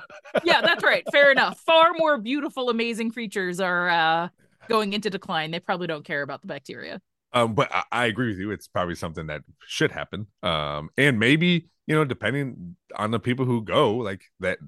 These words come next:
Speaker 1: that is a thought in their mind, or, or they are told, like, "Guys, this is, this is brand new. And if you, if we introduce stuff, or if stuff gets introduced into us, uh, this whole thing is done." So, um, maybe, maybe the threat,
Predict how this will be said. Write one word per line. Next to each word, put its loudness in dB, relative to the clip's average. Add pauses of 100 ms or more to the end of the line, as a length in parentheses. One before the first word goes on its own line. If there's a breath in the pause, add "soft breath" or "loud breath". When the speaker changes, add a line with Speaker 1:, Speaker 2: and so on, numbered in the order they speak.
(280)
Speaker 1:
that -4
is -2
a 2 (220)
thought -4
in -8
their -6
mind, -2
or, -4
or 0
they 4
are 6
told, 0
like, -6 (500)
"Guys, 0
this -4
is, -10
this -6
is -6
brand 0
new. 2
And -6 (260 soft breath)
if -8
you, 2
if -4
we 2
introduce 0
stuff, -2
or -2
if -8 (120)
stuff -2
gets -4
introduced -2
into -4
us, 0 (380)
uh, 0
this -6
whole 0
thing -4
is -10
done." -14 (240)
So, -12
um, -10 (100)
maybe, 0
maybe 2
the -2
threat, -4